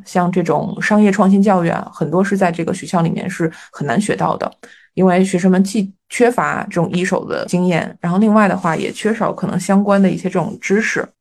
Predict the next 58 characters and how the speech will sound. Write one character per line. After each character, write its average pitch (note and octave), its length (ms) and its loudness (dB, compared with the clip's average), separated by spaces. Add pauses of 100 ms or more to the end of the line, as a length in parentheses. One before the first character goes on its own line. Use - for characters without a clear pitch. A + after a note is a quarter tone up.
像 A#3+ 220 2
这 C4 100 2
个 B3 80 6
工 A#3+ 160 0
作 B3+ 100 4
坊 A#3 240 -2
呢， C3 260 0
它 G#3+ 200 -4
就 - 120 -6
用 A3 200 4
一 A3 60 2
种 - 280 -2
沙 G#3+ 140 0
盘 G#3 160 2
模 F3+ 160 6
拟 F#3+ 140 4
游 D#3+ 160 -2
戏 - 160 -6
的 B3 80 2
方 C#3+ 200 -4
式， - 240 -6 (200)
加 F#3+ 180 0
上 F3+ 260 -2 (420)
有 E3+ 180 0
这 - 20 -12
种 F3+ 140 -2
互 F#3+ 160 0
动 F#3+ 120 4
的 F3+ 80 0
分 F3+ 240 0
享， - 220 -2
非 F#3+ 100 -4
常 F3+ 200 2
真 F#3 200 4
实 - 140 0
的 C#3+ 100 -4
这 E3+ 80 -4
种 D#3 80 -4
商 E3+ 200 -2
业 E3+ 100 0
社 E3 140 -2
会 D#3+ 120 0
中 D3+ 220 -4
的 D3 80 -8
这 - 40 -18
种 D3 180 -6
B D#3 100 -10
Corp D3+ 240 -4
的 - 100 -6
这 - 120 -6
种 - 80 -8
分 G3 180 0
享， - 320 -6
去 A3+ 140 -2
给 G#3 200 -4
到 F#3+ 140 0
他 F#3 160 -2
们 D#3+ 300 -4